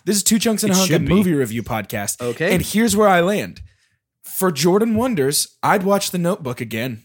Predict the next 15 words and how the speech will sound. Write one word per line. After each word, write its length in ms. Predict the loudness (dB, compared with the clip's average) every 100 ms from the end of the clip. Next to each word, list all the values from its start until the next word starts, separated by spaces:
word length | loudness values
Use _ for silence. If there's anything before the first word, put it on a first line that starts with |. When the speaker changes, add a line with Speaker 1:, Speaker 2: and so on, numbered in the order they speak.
| _
Speaker 1:
before 360 | -4 -2 -2 0
I 40 |
would 120 | -2
watch 220 | -4 -4 -8
this 140 | -8
movie. 300 | -10 -12 -4
Speaker 3:
Okay. 260 | 2 4 2 0 _ _
Speaker 2:
Interesting. 760 | -6 -2 -2 -4 -10 -12 -18 -20 _ _ _ _ _
Speaker 3:
Okay. 300 | 0 2 2 -2 _ 0
Got 200 | 2 2
it. 100 | -2 _
Speaker 1:
So 140 | -4 -2
let's 140 | -2
keep 160 | -4 -4
going. 240 | -6 -6